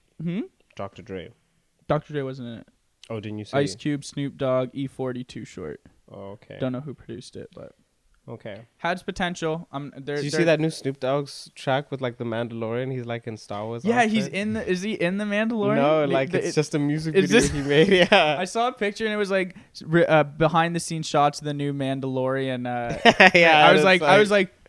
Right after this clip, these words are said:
Speaker 1: "No
Speaker 2: <laughs> Yeah,
Speaker 1: way."
Speaker 2: yeah, this shit. It's like Avatar, Crips, fucking aliens and shit.
Speaker 1: <laughs>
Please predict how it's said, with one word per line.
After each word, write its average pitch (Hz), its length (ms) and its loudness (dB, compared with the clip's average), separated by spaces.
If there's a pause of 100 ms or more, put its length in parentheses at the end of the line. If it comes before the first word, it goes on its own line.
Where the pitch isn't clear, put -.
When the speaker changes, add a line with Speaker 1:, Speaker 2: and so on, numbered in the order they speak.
(180)
Speaker 1:
"No 160 680 0
Speaker 2:
<laughs> 170 120 2
Yeah, 160 340 4 (200)
Speaker 1:
way." 135 100 2
Speaker 2:
yeah, 131 200 0
this 135 240 -6
shit. 123 280 -8
It's - 140 -20
like 120 160 -6
Avatar, 120 580 -4 (100)
Crips, - 460 -2
fucking 127 680 -12 (520)
aliens 117 500 -10
and 123 160 -14
shit. 131 240 -10
Speaker 1:
<laughs> - 140 -2